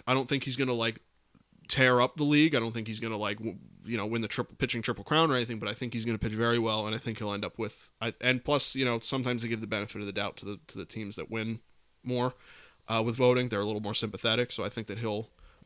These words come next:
I think he'll win that. And then the A L, uh, in a full hundred sixty-two game season, I think Gerrit Cole is gonna get his Cy Young with the Yankees. I think that, um, he struggled a little bit early last season.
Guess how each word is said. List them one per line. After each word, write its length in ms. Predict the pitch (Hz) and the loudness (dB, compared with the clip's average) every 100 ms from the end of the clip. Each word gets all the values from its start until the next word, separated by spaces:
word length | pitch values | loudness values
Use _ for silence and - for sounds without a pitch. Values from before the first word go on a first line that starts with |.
| _ _ | _ _
I 100 | 101 | -8
think 120 | 107 104 | -8 -6
he'll 100 | 98 | -4
win 120 | 92 | -4
that. 220 | 87 65 - - | -6 -10 -14 -4
And 100 | 131 | 4
then 160 | 147 143 | 6 6
the 120 | 135 | 4
A 140 | 151 151 | 6 6
L, 320 | 151 147 123 | 6 4 2
uh, 200 | 117 101 | 2 2
in 120 | 120 | 0
a 40 | 110 | 0
full 380 | 135 131 127 | 2 2 2
hundred 300 | 123 123 117 | 0 -2 0
sixty-two 280 | - 110 117 | -2 -2 -2
game 140 | 113 117 | -2 -2
season, 260 | 123 120 | -2 0
I 40 | 110 | -2
think 200 | 113 110 | -4 -2
Gerrit 240 | 107 - | -2 -2
Cole 360 | 123 123 123 - - - - | 2 4 4 -2 -20 -20 -6
is 140 | 113 | -4
gonna 100 | 107 | -4
get 160 | 104 104 | -4 2
his 220 | 131 - | 4 4
Cy 160 | 131 | 4
Young 340 | 127 123 123 117 | 2 2 0 -2
with 140 | 117 | -4
the 80 | 123 | 0
Yankees. 420 | 120 120 123 117 | 2 2 2 0
I 60 | 104 | 0
think 240 | 120 117 | -2 -4
that, 220 | 107 101 _ - - _ - | -4 -4 _ -20 -20 _ -6
um, 240 | 107 101 | -4 -2
he 80 | 113 | 0
struggled 400 | - 131 143 143 | 4 4 4 4
a 20 | |
little 220 | 143 147 | 6 6
bit 280 | 147 143 - - _ - - | 6 4 2 -20 _ -12 -2
early 260 | 139 139 | 2 2
last 240 | 139 135 - | 2 0 0
season. 400 | 143 147 151 | 0 0 -2